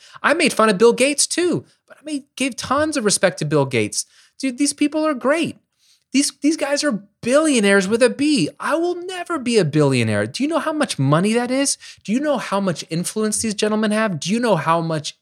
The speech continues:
they have done for the world to advance society?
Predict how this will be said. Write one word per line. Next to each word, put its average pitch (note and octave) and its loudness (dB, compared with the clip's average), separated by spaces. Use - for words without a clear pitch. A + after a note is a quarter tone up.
they D#3+ 4
have B2+ 2
done D3 4
for F3 -2
the D#3 4
world C#3 4
to D#3 0
advance B2 0
society? D#3+ 2